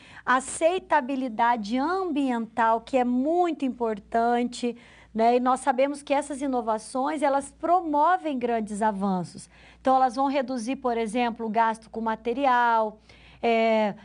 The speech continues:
vai haver aí uma maior rapidez para atender as demandas no mercado, certo? Vai melhorar a comunicação entre os setores de cada empresa.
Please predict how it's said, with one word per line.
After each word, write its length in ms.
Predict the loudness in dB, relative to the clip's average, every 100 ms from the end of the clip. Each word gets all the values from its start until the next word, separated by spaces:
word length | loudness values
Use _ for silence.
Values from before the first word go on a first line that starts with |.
| -2
vai 200 | 2 4
haver 340 | 2 2 2 2
aí 180 | 0
uma 140 | -2 -2
maior 340 | 0 2 2
rapidez 840 | 2 -2 -2 -6 -4 0 0 0 -4
para 180 | -4 -2
atender 380 | -2 -4 -2
as 100 | -2
demandas 540 | 0 -2 -2 -4 -4 -4
no 80 | -2
mercado, 960 | -2 -2 0 2 2 0 0 -4 -6 -10 -20 -20 -20
certo? 640 | -4 0 4 2 0 -4
Vai 280 | 0 2 2
melhorar 960 | 0 -2 0 2 4 2 2 2 2 0
a 40 |
comunicação 880 | -2 -4 -2 -6 -2 -2 -2 -2 -2
entre 220 | -4 -8
os 60 | -8
setores 520 | -6 -4 -4 -4 -4
de 80 | -8
cada 320 | -4 -4 -4
empresa. 840 | -6 -6 0 2 2 0 0 -2